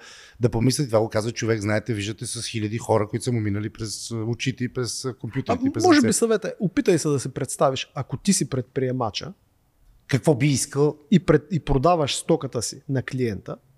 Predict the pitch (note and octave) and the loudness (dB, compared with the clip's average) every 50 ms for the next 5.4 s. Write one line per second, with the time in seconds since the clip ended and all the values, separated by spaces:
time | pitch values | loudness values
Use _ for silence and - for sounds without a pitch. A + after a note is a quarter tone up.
0 | _ _ _ _ _ _ _ _ _ _ _ _ _ _ _ _ _ _ _ _ | _ _ _ _ _ _ _ _ _ _ _ _ _ _ _ _ _ _ _ _
1 | _ _ _ _ - - B3+ B3+ - - D3 - C#3+ B2+ B2+ G#2 F#2+ F2 D2+ - | _ _ _ _ 0 2 2 2 4 0 0 0 0 -2 -2 -4 -4 -8 -12 -14
2 | - - _ _ _ _ _ _ _ _ _ _ _ _ _ _ _ - - B3 | -14 -16 _ _ _ _ _ _ _ _ _ _ _ _ _ _ _ -4 0 0
3 | B3+ - - _ _ _ _ _ _ _ _ _ _ _ _ _ _ - F#3 G#3 | 0 0 -4 _ _ _ _ _ _ _ _ _ _ _ _ _ _ 0 0 2
4 | A3+ B3+ A3+ A#3 A#3 G3+ F#3+ F#3+ G3+ F3 - F#3+ E3+ C#3+ - - - - - - | 2 0 0 -2 -2 -2 -2 -2 -2 -2 -2 -2 -4 -4 -4 -6 -18 -20 -20 -20
5 | _ _ - - B3+ - - | _ _ -2 -2 -2 -2 -4